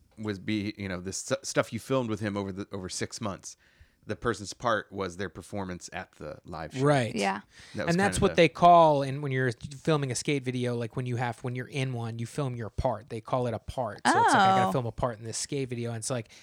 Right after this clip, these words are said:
Speaker 2: they gotta go out and get
Speaker 1: Yeah.
Speaker 2: footage of them doing cool shit.
Speaker 3: Yeah.
Speaker 2: And then somebody edits, edits it together to, like, a song, usually, or a couple of songs.
Speaker 3: How can
Speaker 1: And
Speaker 3: people
Speaker 1: that's
Speaker 3: watch your doc?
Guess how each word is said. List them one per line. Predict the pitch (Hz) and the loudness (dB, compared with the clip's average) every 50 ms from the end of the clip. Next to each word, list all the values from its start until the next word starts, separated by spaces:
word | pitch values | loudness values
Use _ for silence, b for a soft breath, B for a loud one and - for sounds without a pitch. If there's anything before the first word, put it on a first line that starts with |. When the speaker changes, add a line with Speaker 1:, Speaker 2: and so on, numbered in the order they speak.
| b b b b | b b b b
Speaker 2:
they | - | 2
gotta | - 185 180 147 | 4 4 4 6
go | 139 147 | 8 6
out | 143 139 | 6 6
and | 127 117 110 | 4 -2 -4
get | - 120 117 117 120 123 | -2 0 0 0 -2 -4
Speaker 1:
Yeah. | - | -6
Speaker 2:
footage | - - - 180 202 - 104 92 85 82 - - - - - - | -6 2 8 8 10 10 10 8 4 0 -2 -4 -4 -4 -2 0
of | 139 127 120 117 117 | 2 2 2 2 0
them | 127 127 123 123 | -2 0 0 0
doing | 120 127 127 127 123 | 0 0 0 0 -2
cool | - - - - - 143 139 143 | -4 -8 -8 -4 0 2 2 2
shit. | 139 - - - 220 220 190 123 113 120 - - | 2 2 0 2 2 2 2 2 0 -2 -2 0
Speaker 3:
Yeah. | 208 196 190 185 - - | 2 4 4 4 2 0
Speaker 2:
And | 190 139 127 | -2 -4 -4
then | 123 | -2
somebody | 117 - - 139 135 131 127 123 | 0 4 4 4 6 6 6 6
edits, | 120 117 113 - - - 113 - - | 4 2 0 -2 -4 -8 -8 -8 -6
edits | - 139 127 120 - - | -4 -2 -2 -2 -2 -4
it | 127 - | -8 -8
together | - - 123 123 120 117 117 117 113 113 113 110 | -8 -4 0 2 2 2 2 2 0 0 -2 -4
to, | - - 117 | -4 -2 -2
like, | 110 107 104 - | -2 -2 -4 -6
a | - - 120 | -6 -6 -6
song, | - - - 113 110 107 110 110 110 - - | -6 -6 -6 -6 -8 -8 -10 -14 -18 -16 -12
usually, | - 131 117 110 - - 90 120 123 | -10 -10 -8 -8 -8 -8 -8 -6 -4
or | 123 | -4
a | 120 - | -4 -2
couple | - 131 - - 110 | -2 -4 -4 -4 -6
of | - | -6
songs. | - - - 117 107 - 156 151 - - | -6 -6 -8 -8 -12 -16 -14 -10 -4 0
Speaker 3:
How | 247 262 | 0 0
can | 277 392 370 330 | 2 2 2 4
Speaker 1:
And | 330 311 | 6 6
Speaker 3:
people | - 247 285 | 6 6 6
Speaker 1:
that's | 262 | 6
Speaker 3:
watch | 254 247 254 - - | 6 6 6 4 2
your | 262 233 | 2 2
doc? | 220 220 214 208 196 - - _ - | 4 4 4 4 4 2 -2 _ -18